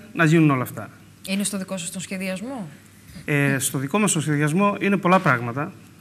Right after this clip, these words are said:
Speaker 1: που κυρίως αφορούνε, αφορούνε την καθημερινότητα, που αφορά την ίδρυυση κυρίως, την αποσέτευση, μεγάλο πρόβλημα, και την καθαριότητα.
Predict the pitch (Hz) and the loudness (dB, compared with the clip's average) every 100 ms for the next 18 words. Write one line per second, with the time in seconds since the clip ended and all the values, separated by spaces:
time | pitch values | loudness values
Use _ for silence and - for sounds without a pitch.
0 | - 139 156 190 175 165 151 170 180 175 | -6 0 2 2 0 -2 0 2 2 0
1 | - - - - - - - - - - | -4 -12 -20 -20 -20 -20 -20 -20 -20 -18
2 | - 135 147 160 175 156 135 - - - | -10 -6 -2 0 2 2 0 -8 -20 -14
3 | - 127 117 135 127 151 147 - 190 - | -8 -6 -4 -6 0 0 0 -4 -4 -8
4 | - - - - - - - - - - | -20 -20 -20 -20 -20 -20 -20 -20 -20 -10
5 | 143 151 151 147 147 127 135 160 170 170 | -8 0 2 2 0 0 2 4 2 0
6 | 190 196 - - 123 147 175 175 - - | -4 -4 -10 -6 -2 0 -2 -6 -12 -20
7 | - - - - - - - - - - | -20 -20 -20 -20 -20 -20 -20 -20 -20 -20
8 | - - - - - - - - - - | -20 -20 -20 -20 -20 -20 -20 -20 -16 -4
9 | 151 131 - 156 160 160 196 - - - | -2 -2 0 2 2 -2 -4 -6 -18 -20
10 | - - 131 151 135 117 123 147 180 170 | -20 -8 2 4 2 0 -6 -6 -6 -12
11 | - - - - - - - - - - | -20 -20 -20 -20 -20 -20 -20 -20 -20 -20
12 | - - - 202 175 147 143 131 107 - | -20 -8 0 2 2 2 2 0 -4 -14